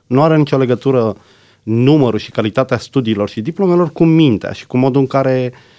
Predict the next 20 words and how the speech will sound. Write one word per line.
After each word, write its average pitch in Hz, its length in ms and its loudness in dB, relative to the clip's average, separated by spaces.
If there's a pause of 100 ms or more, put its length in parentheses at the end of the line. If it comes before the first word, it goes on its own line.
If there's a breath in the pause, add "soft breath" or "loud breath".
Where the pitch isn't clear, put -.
(220 soft breath)
în-, 127 280 -2
te - 80 0
înțelegi 131 360 0
cu 135 80 -4
persoana 120 460 -2
aia, 131 220 -2 (720 soft breath)
dar 127 180 0
un 135 80 4
bărbat 123 320 2
vede 151 260 0
lucrurile 104 340 -2
așa. 90 360 -12
Deci 127 220 -6
un 117 100 2
bărbat 117 280 0
cumva 127 260 0
se 127 140 -6
simte 135 360 0
amenințat 117 480 0
dacă, 107 380 -2